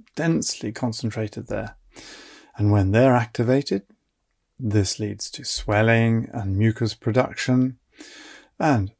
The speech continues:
this triggers the need for throat clearing. And also there's increased sensitivity,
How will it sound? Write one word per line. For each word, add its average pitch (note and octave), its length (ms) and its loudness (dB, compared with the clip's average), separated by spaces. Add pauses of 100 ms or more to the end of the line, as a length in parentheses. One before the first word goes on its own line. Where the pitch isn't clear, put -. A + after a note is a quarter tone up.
(180)
this A2+ 240 -6
triggers A2 480 2 (120)
the A2+ 140 2
need G2+ 520 2
for G#2+ 480 -2
throat - 600 -4 (140)
clearing. G#2 600 0 (1500)
And C3 80 4
also D3 340 4
there's C3 280 0 (120)
increased B2+ 480 4
sensitivity, - 800 -4